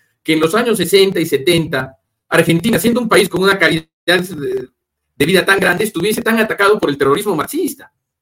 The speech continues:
¿no? Entonces, pero todo era parte, yo creo, de un proceso para evitar la posibilidad de que aparezca una potencia católica. Pero todo no está dicho, ¿no? O sea,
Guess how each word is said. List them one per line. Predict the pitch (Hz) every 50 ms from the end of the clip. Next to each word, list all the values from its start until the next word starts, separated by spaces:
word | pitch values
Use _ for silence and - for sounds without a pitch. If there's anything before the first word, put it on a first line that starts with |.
| _ _ _ _ _ _ _ _ _ _ _ _ _ _ _
¿no? | 120 117 - 220 220 - _ _ _ _ _ _ _ _ _ _
Entonces, | _ - 165 165 160 165 - - _ _ _ _ _
pero | - 160 151 160 156 -
todo | 220 240 233 233
era | 226 226 - -
parte, | - 240 262 262 247 226 - - 190
yo | 175 180 190
creo, | - 208 208 202 196 196 - _ _ _ _ _
de | 143 180
un | 226 240 - -
proceso | 208 - - - - - 254 262 233 - - - 139 143 - - _ _ _ _ _ _ _ _ _ _ _ _
para | - 180 180 190 185 -
evitar | 175 156 147 139 - - - 240 247 226 202
la | 175 151 -
posibilidad | 139 135 135 139 135 139 151 185
de | 180 170
que | 170 -
aparezca | - - 131 131 156 165 - -
una | - 151 147
potencia | - 135 139 143 143 139 - _ _ _ _ _ -
católica. | 139 123 127 117 - 104 101 101 _ _ _ _ _ _ _ _ _ _ _ _ _ _ _ _ _ _ _ _ _ _ _ _ _ _ _ _ _ _ _ _ _ _ _ _ _ _ _ _
Pero | - 175 170 165 165 170 170 -
todo | - 185 180 175 170 160
no | 151
está | - - - -
dicho, | 233 269 302 - - - 107 104
¿no? | 110 120 147 208
O | - -
sea, | - 139 131 135